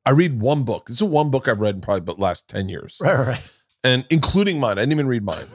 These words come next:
Speaker 1: And so I, I, I read it. And then, like, the one takeaway I get is, like, there was a lot of cannibalism, you know, with, like, American soldiers. A lot of them were eaten by the Asian sol-, by the Japanese soldiers.
Speaker 2: Yeah.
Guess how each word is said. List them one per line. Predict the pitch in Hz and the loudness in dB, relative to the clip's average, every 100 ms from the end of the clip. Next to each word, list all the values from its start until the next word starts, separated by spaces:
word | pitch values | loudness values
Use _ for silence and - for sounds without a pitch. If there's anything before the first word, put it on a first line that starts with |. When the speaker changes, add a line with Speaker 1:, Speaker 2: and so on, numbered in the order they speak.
| - | -2
Speaker 1:
And | 123 | 0
so | 120 - 151 180 151 - - - _ - | 0 0 2 2 2 -6 -18 -20 _ 0
I, | 147 160 156 156 151 - | 2 4 4 4 2 0
I, | 123 127 131 - - - _ _ | 0 2 0 -4 -8 -10 _ _
I | 139 | 2
read | 196 330 320 | 4 4 4
it. | 220 175 | 0 0
And | 180 220 | -2 -2
then, | 220 - - - | -4 -10 -14 0
like, | 170 151 | 0 2
the | 175 | 0
one | 156 233 262 | 2 2 0
takeaway | - - 220 214 220 202 185 | -2 0 0 0 0 2 2
I | 165 | 0
get | 147 185 160 - | 0 0 0 0
is, | 131 127 | 0 0
like, | 120 98 _ _ _ _ 139 | -2 -4 _ _ _ _ 2
there | |
was | 156 135 | 2 2
a | |
lot | 143 135 | 2 0
of | 95 | 0
cannibalism, | - 147 139 110 98 90 90 - - - | 0 0 0 0 -2 -4 -6 -10 -16 -4
you | 113 | 0
know, | 110 | 2
with, | 110 107 | 2 0
like, | 107 | 0
American | 113 110 113 110 | 0 0 -2 -4
soldiers. | 101 113 110 101 92 | -2 0 0 -4 -6
A | 98 | -2
lot | 110 107 | 0 0
of | |
them | 107 | 0
were | 104 104 | -4 -2
eaten | 120 120 110 | -2 -2 0
by | 101 95 | 0 0
the | 98 | 0
Asian | 101 101 101 | -2 -2 -6
sol-, | - 127 135 | -2 0 0
by | 104 104 | 0 -2
the | 101 | -2
Japanese | 92 107 92 107 92 | -2 -2 -2 -6 -4
soldiers. | 135 151 101 71 | -2 -2 -4 -8
Speaker 2:
Yeah. | 180 | -10